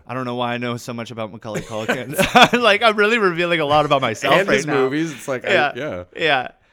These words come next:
Speaker 1: Uh, no, but, uh, yeah, he was, like, married super young, and then I think it was Mila Kunis right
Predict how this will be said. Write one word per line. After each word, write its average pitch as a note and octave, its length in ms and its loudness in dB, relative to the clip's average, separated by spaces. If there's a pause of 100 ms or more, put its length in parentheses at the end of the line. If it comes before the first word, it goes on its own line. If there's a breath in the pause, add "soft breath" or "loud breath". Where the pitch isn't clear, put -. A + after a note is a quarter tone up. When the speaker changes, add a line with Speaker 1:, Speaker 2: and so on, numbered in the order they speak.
(120)
Speaker 1:
Uh, A#2+ 500 -4
no, C3 420 -8
but, A2+ 320 -14
uh, G2+ 500 -10 (280)
yeah, A#2+ 180 -10
he A#2+ 140 -12
was, C#3+ 140 -10
like, A2+ 100 -12
married G#2+ 320 -10
super C3 360 -12
young, G2 360 -10
and A2 220 -14
then A2+ 160 -6
I G#2+ 80 -10
think G#2 180 -16
it - 20 -16
was G2+ 140 -14
Mila G2 220 -18
Kunis F#2 380 -20
right F2 120 -20